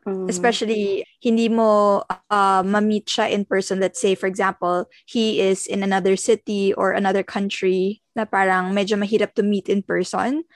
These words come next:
Speaker 2: So, yun.
Speaker 1: Ako naman, I, I find it a bit straightforward. Kasi in my experience sa mga social dating apps na yan,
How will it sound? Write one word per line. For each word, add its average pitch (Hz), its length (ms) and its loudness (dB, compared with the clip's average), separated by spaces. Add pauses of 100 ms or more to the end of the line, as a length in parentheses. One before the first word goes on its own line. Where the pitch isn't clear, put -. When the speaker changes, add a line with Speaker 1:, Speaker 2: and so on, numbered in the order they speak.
(300)
Speaker 2:
So, 214 240 2
yun. 180 320 2 (160)
Speaker 1:
Ako - 240 -10
naman, 170 480 -2 (160)
I, 214 240 -2
I 269 160 -4
find 254 320 -2
it 302 160 -6
a 254 80 0
bit 208 320 -6
straightforward. 170 1040 -4
Kasi 220 640 -2
in 226 240 -2
my 208 240 0
experience 175 800 -4
sa 190 80 -8
mga 180 240 -10
social 175 400 -4
dating 170 480 -4
apps - 320 -16
na 170 80 -14
yan, 156 260 -14